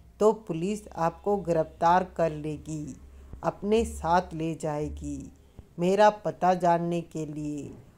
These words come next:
आपको टॉर्चर भी किया जा सकता है, मगर जब आपको पता ही कुछ नहीं होगा तो बता भी क्या सकेंगे?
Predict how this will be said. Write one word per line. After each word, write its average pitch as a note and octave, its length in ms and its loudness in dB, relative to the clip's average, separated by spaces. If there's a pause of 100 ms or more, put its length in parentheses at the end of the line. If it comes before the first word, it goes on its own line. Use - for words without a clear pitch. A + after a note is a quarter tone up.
(160)
आपको E3 420 0
टॉर्चर F#3 520 0
भी G#3 200 -4
किया F3 420 0
जा E3 340 -2
सकता - 480 -4
है, D3+ 400 -4 (540)
मगर D#3+ 480 2 (420)
जब G3 340 4
आपको F3 400 2
पता E3+ 460 0
ही F#3+ 220 0
कुछ F3+ 360 -10
नहीं D#3+ 380 -4
होगा D#3 560 -4 (440)
तो - 120 6
बता F3 460 2
भी G3 200 -2
क्या F3+ 380 2
सकेंगे? D3 960 -8